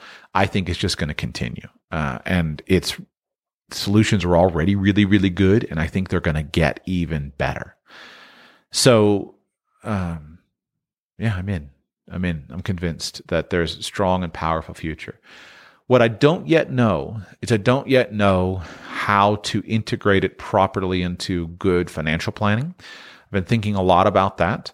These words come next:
Uh, i-, it's, uh, and this is where you get into that, that argument between a currency and an investment, right? If you think of Bitcoin as a currency,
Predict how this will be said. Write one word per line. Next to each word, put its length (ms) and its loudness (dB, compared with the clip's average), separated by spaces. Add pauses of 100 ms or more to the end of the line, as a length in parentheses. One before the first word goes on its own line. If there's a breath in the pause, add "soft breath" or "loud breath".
(400 loud breath)
Uh, 340 -6 (340)
i-, 260 -14
it's, 500 0
uh, 80 -2 (440)
and 140 -2
this 140 2
is 100 -2
where 140 8
you 120 6
get 200 4
into 160 -8
that, 340 0 (400)
that 340 0
argument 520 4
between 360 -2
a 60 -6
currency 640 2
and 80 0
an 100 -2
investment, 800 -2 (220)
right? 160 -6
If 100 -8
you 60 -8
think 240 2
of 120 -2
Bitcoin 340 2
as 80 -4
a 40 -6
currency, 760 -2